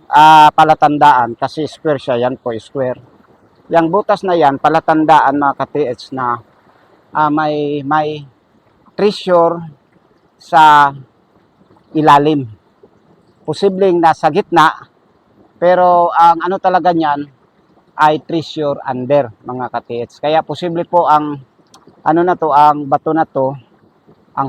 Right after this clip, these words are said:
concrete bolt na to, kung concrete bolt ito, ah, may laman po or nasa ilalim niya, mga ka-T H. Kasi magaling yung Hapon gumawa ng ano, ng mga,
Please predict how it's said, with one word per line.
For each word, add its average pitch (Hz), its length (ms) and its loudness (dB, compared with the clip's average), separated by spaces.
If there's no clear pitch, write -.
concrete 165 400 -6
bolt 156 300 -2
na 156 100 -2
to, 139 220 -4
kung 135 180 -8
concrete 151 400 -6
bolt 151 240 -6
ito, 123 320 -6
ah, 151 160 0
may 160 240 -4
laman 160 320 -2
po 156 240 -2
or 151 320 0
nasa 151 320 -4
ilalim 147 400 0
niya, 143 160 -6
mga 135 220 -6
ka-T - 220 -8
H. 135 240 -8
Kasi 196 320 4
magaling 185 400 2
yung 190 160 0
Hapon 175 320 0
gumawa 160 560 4
ng 151 140 -4
ano, 175 140 0
ng 143 180 -4
mga, 147 260 0